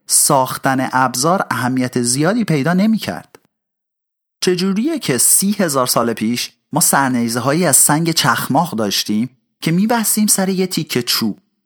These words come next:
ولی امروز موشک‌های قاره پیما مجهز به کلاهک هسته‌ای داریم؟ به لحاظ فیزیولوژیکی ظرفیت ابزارسازی ما از سی هزار سال پیش تا الان پیشرفت قابل توجهی نداشته.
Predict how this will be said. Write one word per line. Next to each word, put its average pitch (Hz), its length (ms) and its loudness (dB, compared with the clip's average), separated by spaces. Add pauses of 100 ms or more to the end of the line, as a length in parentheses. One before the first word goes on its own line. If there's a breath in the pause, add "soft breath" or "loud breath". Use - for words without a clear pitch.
ولی 247 240 0
امروز 165 320 -2 (200)
موشک‌های 147 440 0
قاره 120 300 2
پیما 113 600 0
مجهز 143 460 0
به 196 80 6
کلاهک 127 480 0
هسته‌ای 110 460 0
داریم؟ 92 360 -8 (840)
به 170 80 2
لحاظ 175 320 2
فیزیولوژیکی 113 960 -2 (160)
ظرفیت 117 680 -2
ابزارسازی 110 880 0
ما 117 160 -2
از - 180 -4
سی - 320 0
هزار 110 240 0
سال 95 240 0
پیش - 280 -6
تا 101 240 -4
الان 120 320 -4 (160)
پیشرفت - 580 -6
قابل 110 320 -2
توجهی 113 560 -2
نداشته. 240 600 -4